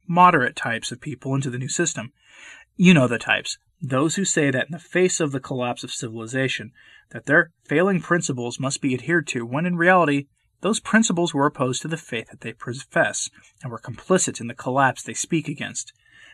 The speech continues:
These actors become useful to the conversion of society because they enable acceptance of the new system that is being imposed.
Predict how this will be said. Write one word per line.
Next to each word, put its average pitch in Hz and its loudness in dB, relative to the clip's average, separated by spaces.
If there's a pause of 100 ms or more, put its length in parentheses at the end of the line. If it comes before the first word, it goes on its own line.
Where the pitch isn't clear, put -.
(120)
These 139 4
actors 175 6
become 165 -2
useful 131 -2
to 135 -6
the 123 -6
conversion 120 -8
of 113 -12
society 135 0
because 117 -12
they 160 -2
enable 156 2
acceptance 120 -4
of 120 -8
the 120 -8
new 131 0
system 123 -4
that 110 -8
is 107 -14
being 117 -8
imposed. 110 -10